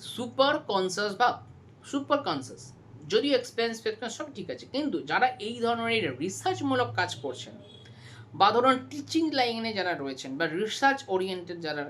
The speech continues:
কাজ করছেন, তাদের ক্ষেত্রে কিন্তু কর্কট লগ্ন, কর্কট রাশির সাপেক্ষে কিন্তু শুভ সময় কিন্তু আসছে। যারা অকাল্ট সায়েন্সে যারা রয়েছেন বা যারা মেডিকেল সায়েন্সে যারা রয়েছেন, তাদের ক্ষেত্রে কিন্তু খুব উল্লেখযোগ্য বছর হতে চলেছে।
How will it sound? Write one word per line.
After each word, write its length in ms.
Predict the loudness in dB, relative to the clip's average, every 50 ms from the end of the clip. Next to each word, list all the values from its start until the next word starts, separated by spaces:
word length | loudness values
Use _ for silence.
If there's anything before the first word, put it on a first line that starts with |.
| -6 -6
কাজ 260 | -6 -6 -6 -6 -12 -16 _ -8
করছেন, 380 | -8 -8 -6 -10 -14 -14 -14 -18 -20 -20 -20 _ _ _ -20 _ -20 -18 -4 2
তাদের 240 | 2 4 4 4 0
ক্ষেত্রে 280 | 0 -4 -4 -4 -4 -4 -2
কিন্তু 160 | -2 -2 0
কর্কট 300 | -2 -2 -2 -2 -2 -2
লগ্ন, 220 | -2 -2 -2 -4
কর্কট 260 | -8 -10 -12 -12 -8 -6
রাশির 240 | -6 -6 -6 -6 -8
সাপেক্ষে 380 | -8 -10 -10 -12 -14 -16 -16 -18 -16
কিন্তু 240 | -14 -10 -8 -8 -8
শুভ 240 | -6 -4 -4 0 0 -2 -2 -4 -6
সময় 280 | -6 -2 0 0 -2 -2 -6 -12
কিন্তু 240 | -12 -12 -12 -12 -12 -10
আসছে। 380 | -10 -10 -10 -10 -16 -20 -20 -20 -20 -20 _ -20 -20 -20 -20 -20 -20 -20 -20 -14 -6
যারা 320 | 4 8 8 8 8 6 6
অকাল্ট 480 | 8 8 8 8 10 10 10 10 10 6
সায়েন্সে 480 | 0 0 2 2 2 0 -4 -4 -4
যারা 200 | -2 0 0 0 -2
রয়েছেন 580 | -2 -4 -4 -6 -6 -6 -8 -10 -10 -10 -14 -18 -20 _ -20 -20 -20 -20 -20 _ _ -20 _ _ _ _ _ _ -18 -18 -10 0
বা 140 | 2 4 4
যারা 300 | 6 6 8 8 8 8
মেডিকেল 500 | 6 4 2 2 2 0 0 0 0 0
সায়েন্সে 360 | 2 2 0 0 0 -4 -4 -4
যারা 180 | -4 -2 -2 -4
রয়েছেন, 380 | -4 -4 -6 -8 -8 -12 -12 -14 -16 -20 -20 _ -20 _ _ _ _ -14 -2 2
তাদের 260 | 4 4 4 4 0 0
ক্ষেত্রে 300 | -2 -4 -4 -4 -8 -8
কিন্তু 200 | -8 -6 -6 -6
খুব 180 | -6 -8 -10 -6 -2
উল্লেখযোগ্য 540 | 0 0 2 0 -2 -4 -8 -12 -14 -12 -10
বছর 240 | -10 -10 -10 -10 -12
হতে 300 | -14 -14 -16 -18 -20 -20
চলেছে। 240 | -20 -20 -20 -20